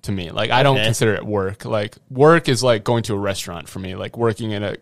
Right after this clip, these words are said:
Speaker 1: as a cook. Like, that's work. Like, I
Speaker 2: Okay.
Speaker 1: don't wanna do that. But
Speaker 2: Yep.
Speaker 1: like, for, for video, I love doing video.
Speaker 2: You're
Speaker 1: I love
Speaker 2: having
Speaker 1: doing
Speaker 2: fun the
Speaker 1: yeah,
Speaker 2: entire time you're doing
Speaker 1: exactly.
Speaker 2: it.
Speaker 1: And that's, that's kinda, like, the, the dream right there, like, doing something that you love.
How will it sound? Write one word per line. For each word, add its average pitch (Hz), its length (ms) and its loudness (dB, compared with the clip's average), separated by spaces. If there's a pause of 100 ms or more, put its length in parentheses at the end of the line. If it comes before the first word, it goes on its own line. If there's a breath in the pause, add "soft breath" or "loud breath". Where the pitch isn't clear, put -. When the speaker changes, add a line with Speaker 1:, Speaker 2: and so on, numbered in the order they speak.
Speaker 1:
as 107 240 -4
a 104 60 -10
cook. - 400 -6
Like, 110 200 -4
that's 147 260 2
work. 107 360 -6
Like, 120 220 2
I 165 40 2
Speaker 2:
Okay. 147 100 6
Speaker 1:
don't 143 100 4
wanna 120 160 2
do 92 200 -12
that. 90 260 -10
But 117 100 -2
Speaker 2:
Yep. 123 100 4
Speaker 1:
like, 101 120 -2 (400 loud breath)
for, 123 460 2 (720 soft breath)
for 123 120 -4
video, 127 420 6
I 110 120 6
love 104 560 2
doing 95 240 -4
video. 92 240 -6
Speaker 2:
You're 92 80 0
Speaker 1:
I - 20 2
love 123 60 6
Speaker 2:
having 123 180 2
Speaker 1:
doing 107 180 -2
Speaker 2:
fun 131 200 2
the 117 80 4
Speaker 1:
yeah, 123 260 4
Speaker 2:
entire 113 140 2
time 117 100 0
you're 110 80 4
doing 117 60 6 (400)
Speaker 1:
exactly. 98 80 -2
Speaker 2:
it. 98 80 -2
Speaker 1:
And 117 160 0
that's, 131 220 0
that's 160 200 2
kinda, 156 200 0
like, 127 260 0
the, 110 260 -2 (120)
the 127 100 0
dream 123 340 0
right 101 180 -2
there, 127 200 2
like, 101 180 -2
doing 113 160 -4
something 107 260 -8
that 98 60 -8
you 95 80 -8
love. 98 460 0